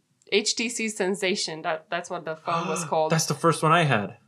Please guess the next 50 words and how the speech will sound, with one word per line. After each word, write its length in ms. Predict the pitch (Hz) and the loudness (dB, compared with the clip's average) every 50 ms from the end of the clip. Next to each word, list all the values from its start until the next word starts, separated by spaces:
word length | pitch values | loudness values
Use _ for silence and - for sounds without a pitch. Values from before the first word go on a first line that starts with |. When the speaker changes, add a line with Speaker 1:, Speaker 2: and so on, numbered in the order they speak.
| _ | _
Speaker 1:
Yeah, 260 | - 220 277 320 320 | 2 4 6 6 6
my 200 | 277 233 220 214 | 6 4 4 4
uncle 320 | - 226 277 302 302 392 370 | 6 4 4 4 4 4 2
had 300 | 330 285 285 302 311 285 | 4 6 4 4 4 4
one 240 | 226 202 185 185 190 | 2 2 4 4 2
and 120 | 190 202 | 0 2
gave 220 | 196 233 254 262 | 4 4 4 4
it 120 | 240 233 240 | 2 0 -2
to 80 | - 196 | 0 2
me 160 | 190 185 185 | 2 2 2
without 360 | 180 185 185 202 226 262 269 | 2 2 4 6 6 6 4
me 180 | 269 277 285 285 | 2 -2 -2 -2
even 180 | 277 277 269 | -2 0 2
asking. 720 | 269 277 269 262 302 - - - 180 175 170 175 180 180 - _ _ - | 4 4 4 4 2 0 -4 -6 -6 -6 -4 -6 -8 -10 -12 _ _ -2
Um, 400 | 196 196 190 185 180 180 180 180 - - | 0 2 2 2 0 -2 -4 -10 -14 -16
right 340 | - 180 190 214 214 214 214 | -8 0 4 6 6 6 6
as 60 | 214 208 | 4 2
Speaker 2:
Nice 60 | 202 | 2
Speaker 1:
soon 140 | 240 240 233 | 2 2 2
as 120 | 220 214 | 2 4
I 80 | 214 208 | 4 4
Speaker 2:
uncle. 140 | - 208 208 | 6 6 6
Speaker 1:
got 160 | 208 196 - | 6 4 2
there. 220 | 170 165 165 175 | -4 -4 -4 -4
Then 180 | 175 185 190 202 | -4 -2 0 0
I 80 | 202 196 | 0 2
got, 200 | 190 196 196 196 | 4 4 4 4
like, 300 | 190 185 185 185 175 - | 4 2 0 0 -2 -4
this, 200 | 196 196 - - | -4 -4 -2 0
uh, 280 | 185 180 180 175 170 - _ - - - - _ _ | 2 2 2 2 0 -4 _ -20 -20 -20 -20 _ _
it 180 | - 214 214 214 | 2 2 2 2
seemed 220 | - 262 277 285 | 0 -2 0 2
like 180 | 262 233 214 - | 2 2 2 2
a 60 | 190 | 2
lot 260 | 185 185 202 202 202 | 4 4 4 4 4
to 80 | - 202 | 0 -4
me 140 | 185 180 175 | -4 -4 -4
then, 360 | 170 185 196 208 190 185 185 | 0 2 2 2 2 0 -2
but 120 | 180 170 | -4 -4
it 40 | 170 | -6
was, 140 | 170 175 175 | -6 -6 -6
like, 140 | 180 170 160 | -6 -6 -6
this, 160 | 175 175 - | -10 -6 -4
like, 200 | 185 165 147 - | -4 -4 -4 -4
makeup 520 | 185 170 170 165 - 202 190 190 185 - _ | -6 -6 -6 -4 -2 0 0 0 -2 -8 _
palette 460 | - 214 185 185 180 180 180 175 175 | -2 2 2 2 2 2 -2 -6 -6
thing 400 | - 185 185 180 180 180 180 185 180 | -4 -4 -4 -2 -4 -4 -4 -4 -2
that, 220 | 180 160 151 151 160 | -2 -2 -2 -2 -4
like, 340 | 165 165 165 151 156 - - - | -6 -6 -6 -6 -8 -14 -10 -6
I, 180 | 165 165 151 | -6 -6 -6